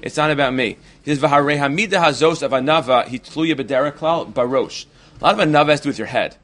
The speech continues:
Like, just, just, how are you projecting yourself? What are you doing? Shein adam misga ela b'haramas rosho klape ma'ala v'ha'ani mashba rosho lemata.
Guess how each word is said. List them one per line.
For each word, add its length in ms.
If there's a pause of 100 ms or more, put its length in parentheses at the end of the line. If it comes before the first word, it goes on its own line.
(280)
Like, 300
just, 220
just, 220
how 200
are 80
you 140
projecting 720
yourself? 440
What 140
are 40
you 120
doing? 380 (320)
Shein 260
adam 300
misga 440
ela 220
b'haramas 720
rosho 420
klape 280
ma'ala 460
v'ha'ani 460
mashba 420
rosho 400
lemata. 400